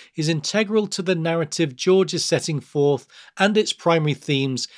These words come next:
is beyond an understatement. With so much rich material to draw upon, we have no doubt that the future installments in this analysis will be full of action, growth, foreshadowing,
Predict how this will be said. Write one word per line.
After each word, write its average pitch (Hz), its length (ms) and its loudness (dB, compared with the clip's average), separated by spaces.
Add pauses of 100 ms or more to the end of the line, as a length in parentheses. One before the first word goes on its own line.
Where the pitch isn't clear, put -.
is 160 200 -4
beyond 202 560 2
an 196 160 2
understatement. 120 840 -2 (640)
With 147 140 -2
so 196 340 4
much 196 320 -2
rich 180 300 0
material 165 540 0
to 151 120 -2
draw 208 360 2
upon, 135 420 0 (320)
we 180 120 2
have 175 120 4
no 196 300 2
doubt 175 340 2
that 135 160 -12
the 120 100 0
future 214 480 -2
installments 170 680 0
in 131 80 -2
this 160 180 -2
analysis 143 640 0 (280)
will 160 80 -2
be 143 180 0
full 160 240 0
of - 220 -2
action, 196 560 0 (160)
growth, 160 420 4 (240)
foreshadowing, 147 840 0